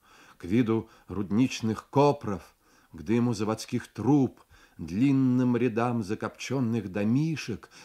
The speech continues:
прижавшихся друг к другу задними стенками, к кожаным креслам в конторе, хорошим сигарам. И снова, как тогда в конторе, у мистера Лукаса он почувствовал,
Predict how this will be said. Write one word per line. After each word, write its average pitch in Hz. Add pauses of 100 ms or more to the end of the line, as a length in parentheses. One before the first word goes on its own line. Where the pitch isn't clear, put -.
прижавшихся 104
друг 98
к -
другу 113 (160)
задними 110
стенками, 98 (460)
к -
кожаным 98
креслам 101
в -
конторе, 98 (280)
хорошим 120
сигарам. 110 (340)
И 117
снова, 135
как 117
тогда 104
в -
конторе, 123 (360)
у 117
мистера 123
Лукаса 143 (300)
он 165
почувствовал, 107